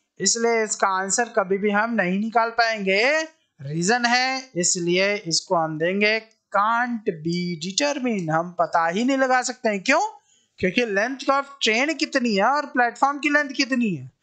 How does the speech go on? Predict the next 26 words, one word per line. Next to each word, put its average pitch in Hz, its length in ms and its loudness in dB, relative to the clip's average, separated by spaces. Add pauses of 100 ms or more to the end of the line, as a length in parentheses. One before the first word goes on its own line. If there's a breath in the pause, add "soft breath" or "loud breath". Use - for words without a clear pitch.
(340)
तो 147 60 -4
हम 180 280 0
इसका 190 280 2
आंसर 226 720 0 (320)
नहीं 160 360 0
दे 208 140 0
सकते, 196 400 -2
इसलिए 175 260 0
आंसर 165 380 0
होगा 190 300 2 (160)
can't 160 460 -2
be 202 100 2 (100)
determined। 147 500 -2 (520)
क्यों 269 280 2
होगा? 285 460 2 (360)
क्योंकि 226 360 0
या 208 100 4
तो 269 180 0
ट्रेन 269 340 0
की 302 140 -2
लेंथ 302 260 2
या 262 60 2
तो 254 140 0
प्लेटफॉर्म 247 580 0
की 233 120 -12
लेंथ, 208 200 0